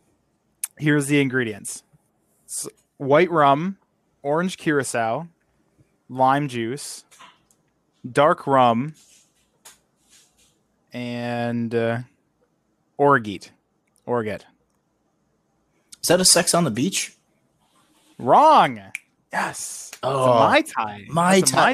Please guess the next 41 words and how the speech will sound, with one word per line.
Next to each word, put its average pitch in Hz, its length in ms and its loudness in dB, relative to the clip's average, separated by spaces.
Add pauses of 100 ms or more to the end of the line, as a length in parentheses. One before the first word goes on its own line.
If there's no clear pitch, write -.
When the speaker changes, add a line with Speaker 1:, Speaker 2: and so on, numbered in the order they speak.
(140)
Speaker 2:
Tai. 117 160 -4
Speaker 1:
That's 214 220 2
on 208 180 6
my 151 160 4
list. 156 680 2 (400)
Speaker 2:
Yes. 320 360 6
Speaker 1:
Oh. 156 400 0 (460)
Speaker 2:
<laughs> - 260 0
Speaker 1:
God 269 160 2 (100)
damn 151 480 -2
Speaker 2:
That - 220 4
Speaker 1:
it. 285 100 6
Speaker 2:
is 214 120 -6
in 226 260 0
no 254 220 6
way 262 300 4
a 226 80 4
girly 247 340 -2
drink 156 360 -4
at 233 160 0
all. 247 320 4
Look 285 180 0
at 403 100 -6
this. 147 480 -4 (640)
What, 339 260 -2
what 311 80 -6
do 403 80 -2
you 359 140 -2
mean 392 300 -2
girly? 180 500 2
It's 214 160 -4
got, 262 300 2 (840)
it's - 100 -4
Speaker 1:
Two 190 60 4
Speaker 2:
got 196 100 8
two 202 120 4
Speaker 1:
types - 480 2
of 127 180 0
Speaker 2:
ounces 139 300 2
Speaker 1:
rum. 262 440 0
Speaker 2:
<laughs> - 60 -20